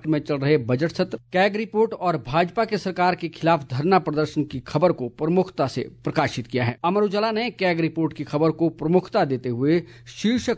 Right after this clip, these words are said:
दिया है, "कहां किए खर्च दो हज़ार सात सौ पचानवे करोड़, नहीं दिया हिसाब, ओपीएस से बिगड़ेगी आर्थिक स्थिति।" दिव्य हिमाचल, दैनिक भास्कर और पंजाब केसरी ने शिमला के चौड़ा मैदान में सरकार के खिलाफ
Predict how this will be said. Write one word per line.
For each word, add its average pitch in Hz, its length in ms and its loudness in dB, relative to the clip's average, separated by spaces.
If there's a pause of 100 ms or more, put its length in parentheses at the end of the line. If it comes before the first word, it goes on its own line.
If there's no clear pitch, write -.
दिया 139 180 0
है, 170 240 0 (260)
"कहां 190 260 2
किए 170 280 0
खर्च 185 400 -2 (280)
दो 175 280 0
हज़ार 214 200 0
सात 151 340 -4
सौ 151 80 0
पचानवे 143 480 0
करोड़, 160 340 0 (380)
नहीं 170 320 0
दिया 220 200 0
हिसाब, 117 520 -2 (300)
ओपीएस 180 440 0
से 160 80 0
बिगड़ेगी 185 680 -2 (360)
आर्थिक 135 420 -2
स्थिति।" - 400 -6 (640)
दिव्य 190 260 2
हिमाचल, 247 400 0 (120)
दैनिक 170 480 0
भास्कर 196 440 0
और 180 60 2
पंजाब 165 460 0
केसरी 180 300 -2
ने 185 200 2 (220)
शिमला 208 320 0
के 233 160 -4
चौड़ा 160 360 0
मैदान 151 340 0
में 202 140 -2
सरकार 151 400 0
के 135 140 -8
खिलाफ 175 440 0